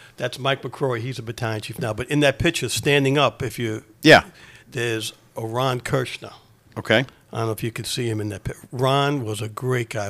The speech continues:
Speaker 1: I loved him. He was a character and a half. He just died not that long ago. He had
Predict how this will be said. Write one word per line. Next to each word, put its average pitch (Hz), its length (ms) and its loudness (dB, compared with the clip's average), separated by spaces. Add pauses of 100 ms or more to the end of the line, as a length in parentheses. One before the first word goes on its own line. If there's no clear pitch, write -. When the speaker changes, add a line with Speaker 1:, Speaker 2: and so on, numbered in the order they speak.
(140)
Speaker 1:
I 117 80 -2
loved 113 340 -4
him. 95 60 -14
He 113 120 -8
was 101 140 -10
a 101 40 -12
character 127 520 -2
and 123 100 -2
a 110 40 -4
half. 110 380 -6 (1200)
He 131 160 -8
just 135 300 -6
died 135 520 2 (280)
not 131 220 -2
that 123 160 -2
long 123 240 0
ago. 113 460 -2
He 107 180 -8
had 104 320 -6